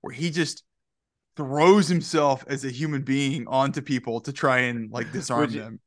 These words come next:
Speaker 2: which is
Speaker 1: It
Speaker 2: funny
Speaker 1: works.
Speaker 2: 'cause this is,
Speaker 1: Works.
Speaker 2: all those are coming during the time of, like, Seagal and Van Damme, where it's all
Speaker 1: Yeah.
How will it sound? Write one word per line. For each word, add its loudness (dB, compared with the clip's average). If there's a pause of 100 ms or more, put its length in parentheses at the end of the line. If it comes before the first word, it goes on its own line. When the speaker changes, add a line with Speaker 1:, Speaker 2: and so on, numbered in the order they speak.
(120)
Speaker 2:
which -2
is 4
Speaker 1:
It 10
Speaker 2:
funny 8
Speaker 1:
works. 2
Speaker 2:
'cause 0
this -2
is, -4
Speaker 1:
Works. -2
Speaker 2:
all 6
those 8
are 6
coming 0
during 4
the -2
time -2
of, -2
like, 0
Seagal 2
and 0
Van 0
Damme, 0
where 0
it's -2
all 0
Speaker 1:
Yeah. 6